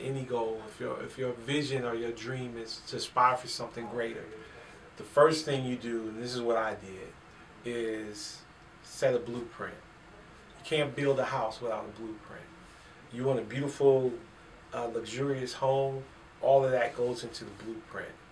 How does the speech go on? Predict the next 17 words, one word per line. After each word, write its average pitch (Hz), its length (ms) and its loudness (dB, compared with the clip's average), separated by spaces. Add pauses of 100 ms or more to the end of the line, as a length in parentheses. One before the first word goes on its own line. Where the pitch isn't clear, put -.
(380)
And 110 80 -6
so 120 180 0
once 127 440 0
you 143 200 -6 (1120)
set - 440 2
your 120 100 2
blueprint, 120 680 -4 (920)
then 120 340 -4 (100)
the 110 80 -10
builder 127 360 0
comes 117 360 -4
in 113 140 -4
and 110 140 -10
they 117 80 -6
start 113 320 -2
to 113 100 -10
work 113 320 -4